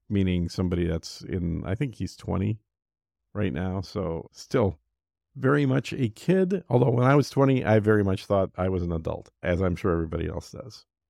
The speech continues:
All right, so that's the stuff coming up. What's, what's new? What, what are my thoughts? A few things. First of all, McCarthy having trouble becoming the Speaker of the House.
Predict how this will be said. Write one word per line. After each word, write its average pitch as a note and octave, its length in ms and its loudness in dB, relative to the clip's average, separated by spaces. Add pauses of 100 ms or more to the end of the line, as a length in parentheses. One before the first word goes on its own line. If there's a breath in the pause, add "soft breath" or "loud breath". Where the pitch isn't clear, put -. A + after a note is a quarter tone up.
(680)
All G#3+ 140 8
right, C3+ 280 6
so D#3 180 6
that's F#3 280 6
the F#3 100 4
stuff - 300 4
coming D#3 320 2
up. G2 160 2 (120)
What's, A#2+ 800 0 (100)
what's B2 380 0
new? A#2+ 320 6
What, G#2 260 2
what A#2 160 2
are A#2 60 4
my G2+ 140 0
thoughts? - 500 -2 (100)
A A2 220 2
few G#3 200 0
things. E2 400 -4 (440)
First - 240 0
of B2+ 80 2
all, F2+ 320 0 (880)
McCarthy D#3 840 2 (920)
having C3+ 340 4
trouble B2+ 400 2
becoming A#2 560 2
the G#2 240 2
Speaker A2 720 -2
of F#2 300 -2
the E2 120 -4
House. - 480 -6